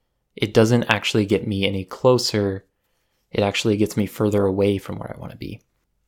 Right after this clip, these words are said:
And so my intention in putting out this episode is to try to create that momentum again for myself.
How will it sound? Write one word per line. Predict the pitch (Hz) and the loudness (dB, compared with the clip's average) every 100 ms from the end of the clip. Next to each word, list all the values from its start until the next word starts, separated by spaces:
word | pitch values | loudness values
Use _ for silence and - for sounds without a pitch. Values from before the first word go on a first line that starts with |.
| _ - | _ -8
And | 117 107 110 | -4 -2 -2
so | - 117 107 104 101 98 - _ _ _ _ _ _ _ | 0 2 4 4 2 -2 -8 _ _ _ _ _ _ _
my | 139 131 | 0 2
intention | 123 - 135 135 135 117 107 - | 2 0 -2 0 -2 0 -2 -4
in | 113 104 104 - | -6 -6 -10 -6
putting | 127 117 110 | -2 -2 -2
out | 101 101 | -2 0
this | 151 - | 0 2
episode | 113 110 117 110 104 - _ _ _ _ _ _ _ _ 113 | -2 0 2 2 0 -6 _ _ _ _ _ _ _ _ 2
is | 110 110 104 - - - | 4 4 2 -4 -8 -10
to | - 113 107 | -4 -2 -2
try | - 117 107 | -4 0 2
to | 110 | 0
create | - 110 101 | 2 2 2
that | - 95 | 2 0
momentum | 104 101 98 98 - 101 | -2 -4 -6 -6 -4 -4
again | 95 104 98 | -2 -4 -4
for | - | -6
myself. | 101 95 - - - - | -8 -6 -4 -4 -4 -10